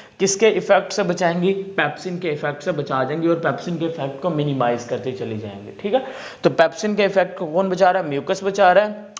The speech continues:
वो digest क्यों नहीं कर रहा था वाल को? Because वो पेप्सिनोजेन की form, inactive form के अंदर मौजूद होता है। अब question number three के हमारे जो stomac है वो उसको कैसे पता चले-, चलेगा कि खुराक के अंदर proteins हैं या नहीं हैं? ठीक है, वो कैसे भी ज़रूरत के मुताबिक produce होता रहेगा।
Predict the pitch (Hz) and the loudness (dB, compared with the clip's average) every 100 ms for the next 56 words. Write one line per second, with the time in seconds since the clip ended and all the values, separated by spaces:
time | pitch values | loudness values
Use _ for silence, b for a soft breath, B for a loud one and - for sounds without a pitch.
0 | 139 156 151 151 180 175 202 202 196 180 | 0 4 4 4 -2 -4 -2 2 4 4
1 | 185 185 170 160 156 180 165 156 151 156 | 4 4 6 4 4 -2 -4 2 2 2
2 | 165 165 160 - - 180 196 190 190 208 | -2 0 -2 -2 -4 0 0 0 -2 -2
3 | 202 196 190 185 151 156 - 147 147 135 | 2 0 2 -2 0 0 0 4 4 4
4 | 139 139 127 175 180 135 127 117 117 101 | 2 0 4 4 4 0 -4 0 -2 0
5 | 104 B B B B B 202 202 226 226 | -2 B B B B B 4 6 4 4
6 | 240 233 240 196 214 233 214 175 165 175 | 2 2 4 4 6 6 6 6 6 6
7 | 185 202 - 180 170 202 208 196 190 196 | 4 0 4 4 4 0 2 2 2 -4
8 | 208 196 - 202 190 185 160 147 151 - | -2 -2 -2 -2 -2 0 2 2 2 0
9 | - - 165 156 156 147 190 190 147 139 | -8 0 4 6 6 4 2 2 0 4
10 | 147 147 - 156 165 165 151 147 143 147 | 4 4 0 0 0 0 -2 -2 -6 -6
11 | 143 139 139 135 135 135 165 175 160 143 | -2 0 2 0 -2 -2 -2 -2 0 0
12 | 180 - 175 233 226 B B B 202 214 | 0 -4 4 4 4 B B B 4 8
13 | 196 190 240 233 180 185 185 175 196 170 | 6 6 2 2 4 4 4 2 4 4
14 | 160 175 - 170 151 151 151 131 120 110 | 2 -2 -4 -2 -2 -4 -4 -2 0 0
15 | 104 107 | -2 -6